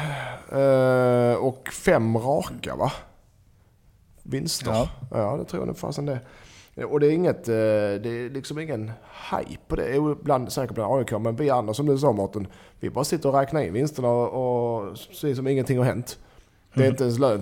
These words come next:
Speaker 1: att gå in och oddsa på det, för det, de står en och tio inför varenda jäkla match de spelar. Så att, ja,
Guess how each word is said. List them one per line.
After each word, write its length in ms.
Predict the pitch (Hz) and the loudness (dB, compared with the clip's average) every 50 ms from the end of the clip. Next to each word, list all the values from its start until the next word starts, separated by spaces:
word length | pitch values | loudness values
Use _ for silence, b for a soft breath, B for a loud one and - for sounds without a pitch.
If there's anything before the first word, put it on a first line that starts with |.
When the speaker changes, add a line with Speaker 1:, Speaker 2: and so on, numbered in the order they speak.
| 98 120 | 0 0
Speaker 1:
att 40 | |
gå 60 | 117 123 | 2 2
in 140 | 117 113 | 2 4
och 140 | 117 120 120 | 4 4 4
oddsa 260 | 123 123 - - 87 | 4 4 2 -2 -4
på 100 | - - | -4 -4
det, 120 | 85 95 98 | -4 -4 -2
för 100 | 107 110 | -2 0
det, 180 | 117 113 110 104 | 2 2 2 0
de 140 | 113 110 104 | 0 -2 -2
står 280 | - 127 113 107 110 | 0 0 0 2 2
en 160 | 117 110 98 | 0 0 0
och 100 | 101 90 | -2 -2
tio 400 | - 113 113 110 92 80 87 95 | -2 0 0 0 -2 -4 -4 -4
inför 200 | 104 98 110 113 | -4 -2 -2 -2
varenda 380 | 107 110 107 117 117 117 110 110 | -2 -2 0 0 0 2 2 2
jäkla 220 | 113 110 - 110 | 2 0 0 0
match 220 | 104 98 - - - | 0 2 0 0 0
de 100 | 98 92 | -2 -4
spelar. 300 | - 110 110 98 87 - - B B B B B B B B B B | -2 -2 0 -2 -2 -6 -12 B B B B B B B B B B
Så 100 | - 117 | -2 -2
att, 100 | 107 - | 0 4
ja, 280 | 120 131 143 151 151 | 6 8 8 8 6